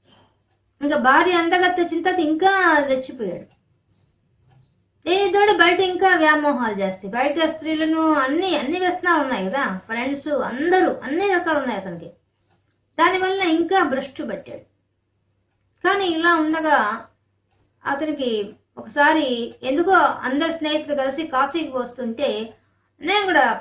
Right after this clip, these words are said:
పోదామని అనిపించింది ఆయనకి, తన స్నేహితులతో పాటు. తల్లిదండ్రులు మాత్రం ముసలి వాళ్ళు, వాళ్ళు చేసుకునే స్థితిలో ఉన్నారు, కానీ వాళ్ళ గురించి ఏమాత్రం పట్టించుకోకుండా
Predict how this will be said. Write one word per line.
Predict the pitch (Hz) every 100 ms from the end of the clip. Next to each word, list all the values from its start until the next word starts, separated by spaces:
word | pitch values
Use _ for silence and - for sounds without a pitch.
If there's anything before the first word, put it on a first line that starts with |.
| - -
పోదామని | 254 247 240
అనిపించింది | 233 202 202 - 185
ఆయనకి, | - - _ _ _ _ _ _ 262
తన | 269
స్నేహితులతో | - 262 254 220 196
పాటు. | 180 156 - _ _ _ _ _ _ _ _ _ -
తల్లిదండ్రులు | 226 247 311 320 311 302 294
మాత్రం | 294 302 294
ముసలి | 277 311 302
వాళ్ళు, | 294 277 277 294
వాళ్ళు | 277 247 269
చేసుకునే | 277 - 302 285
స్థితిలో | 285 262 269
ఉన్నారు, | 262 262 262
కానీ | 262 254 254
వాళ్ళ | 240 226
గురించి | 247 233
ఏమాత్రం | 202 254 294 302 302 311 302
పట్టించుకోకుండా | 262 247 - 226 220 202 202 202